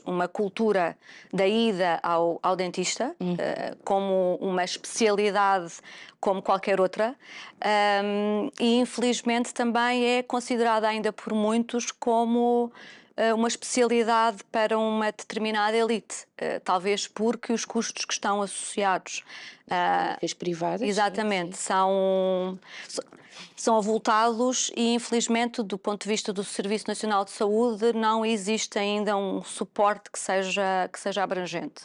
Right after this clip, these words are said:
Speaker 2: Hum.
Speaker 1: Eh, e talvez por isso, eh, o médico dentista acabe por ter, eh, esta, esta conotação do ponto de vista social que,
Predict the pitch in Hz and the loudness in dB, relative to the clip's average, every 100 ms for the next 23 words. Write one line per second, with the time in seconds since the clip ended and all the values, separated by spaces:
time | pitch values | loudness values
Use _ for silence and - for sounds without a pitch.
0 | - _ - - - 165 175 175 175 160 | -20 _ -20 -20 -10 -6 -2 -2 -2 -4
1 | 208 190 185 202 196 - 220 214 214 - | -4 0 2 2 0 -2 -2 0 -2 -4
2 | - 226 233 - - - _ 196 196 185 | -4 -4 -4 -10 -20 -20 _ 0 2 4
3 | 180 180 180 180 180 226 233 226 220 226 | 4 2 0 -2 -2 2 4 4 2 0
4 | 226 220 - 233 - 233 226 - 202 - | 0 0 0 0 0 0 0 0 -4 -2
5 | 196 - _ - - 226 220 208 208 214 | -2 -2 _ -14 0 4 4 4 2 2
6 | 202 202 - - - - 208 208 - 226 | 0 -4 -10 -20 -20 -2 0 2 0 2
7 | 208 196 190 202 - 226 240 233 233 233 | 4 4 0 -2 -4 0 2 2 2 2
8 | 226 - 214 214 214 214 - - - 196 | 2 2 2 2 0 -4 -14 -14 -8 -2
9 | 214 196 190 208 202 - 214 202 190 190 | 0 0 -2 -2 0 0 2 4 4 2
10 | - - - - 220 - 202 185 202 202 | -2 -18 -16 -4 -2 2 4 4 4 0
11 | - - 170 170 170 165 - - | -6 -4 0 0 0 -2 -4 -6